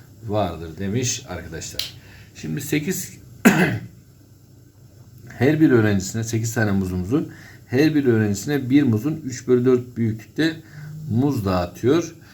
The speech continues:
Burada, e, ve kendisine bir de bir tamdan az muz kalıyormuş. Orası da önemli bir ayrıntı arkadaşlar. Biz de hemen onun üzerinden işlemimizi yapacağız,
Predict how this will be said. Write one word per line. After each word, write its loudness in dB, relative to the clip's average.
Burada, 0
e, -6
ve 2
kendisine 0
bir 6
de 0
bir 2
tamdan -2
az 4
muz -2
kalıyormuş. -10
Orası -2
da 0
önemli 0
bir -12
ayrıntı 0
arkadaşlar. -2
Biz 0
de 2
hemen 0
onun 0
üzerinden -2
işlemimizi -4
yapacağız, 0